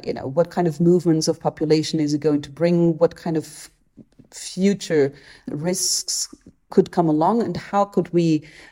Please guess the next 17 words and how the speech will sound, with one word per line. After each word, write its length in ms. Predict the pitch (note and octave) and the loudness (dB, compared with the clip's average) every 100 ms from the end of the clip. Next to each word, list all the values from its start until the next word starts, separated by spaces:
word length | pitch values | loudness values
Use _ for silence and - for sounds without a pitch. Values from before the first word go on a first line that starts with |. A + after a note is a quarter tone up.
| _ | _
mitigate 560 | E3+ F#3+ G3 - G#2 - | 2 2 2 -2 -4 -6
this? 160 | A#2+ | -4
And 80 | D3+ | -4
I 60 | - | 0
think 300 | F#3 F3 E3+ | 0 0 0
one, 340 | D#3+ F#3 G3+ | 0 0 0
one 220 | - F#3 F#3 | -2 -4 -2
aspect, 360 | E3+ - E3+ | -4 -4 -8
of 100 | D3+ | -8
course, 280 | - D#3+ D#3 | -2 -2 0
from 240 | - E3 | -4 -2
the 100 | D#3 | -2
E 120 | D#3 E3+ D#3 | -2 0 0
U 160 | G#3+ | 0
side 380 | A3 D3 C3+ C#3 | -2 -4 -6 -4
is, 280 | D3 D3 C#3+ | -4 -4 -4
is, 420 | D#3+ D3 D3 D3+ | -4 -6 -6 -10